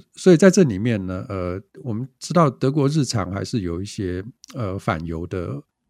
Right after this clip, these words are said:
情况，比如说我们说日常的反犹，比如说他们说 Jude，Jude 是那个，呃，德文，德文里面的犹太，Jude 是骂人的脏话，有时候骂人是骂 Jude。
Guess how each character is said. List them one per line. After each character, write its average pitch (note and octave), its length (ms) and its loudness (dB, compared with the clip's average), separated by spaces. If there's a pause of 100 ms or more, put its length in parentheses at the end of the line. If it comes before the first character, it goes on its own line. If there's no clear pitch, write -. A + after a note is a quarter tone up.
(180)
情 F#2+ 240 -6
况， G#2 280 -2
比 F2+ 100 -8
如 F2 60 -6
说 A#2+ 120 -8
我 F#2+ 60 -6
们 F#2+ 80 -10
说 A#2+ 140 0
日 B2+ 160 -2
常 F2 200 -4
的 F#2 120 -8
反 E2 260 -10
犹， E2+ 160 -8
比 F2+ 160 -8
如 F#2 60 -6
说 G2+ 280 -4 (440)
他 C3+ 80 -2
们 C3 80 0
说 B2+ 120 4
Jude，Jude A#2 760 0
是 A2 200 -6
那 G#2+ 100 -8
个， F2+ 360 -10
呃， E2+ 340 -10 (440)
德 G#2 120 -4
文， G#2+ 160 -4 (120)
德 G#2+ 160 -2
文 G2+ 100 -2
里 F2 60 -8
面 G2 140 -6
的 F2+ 40 -4
犹 F2 140 -6
太， F#2+ 280 -6 (1400)
Jude C#3 240 6
是 A#2+ 260 -2 (220)
骂 B2+ 220 4
人 F2 140 0
的 E2+ 80 -6
脏 F#2 280 -4
话， G#2+ 180 -2
有 E2+ 80 -4
时 D#2 100 -12
候 G#2 80 -8
骂 A2+ 220 -2
人 E2 180 -8
是 G#2 160 -10
骂 G2 280 -8
Jude。 E2+ 340 -10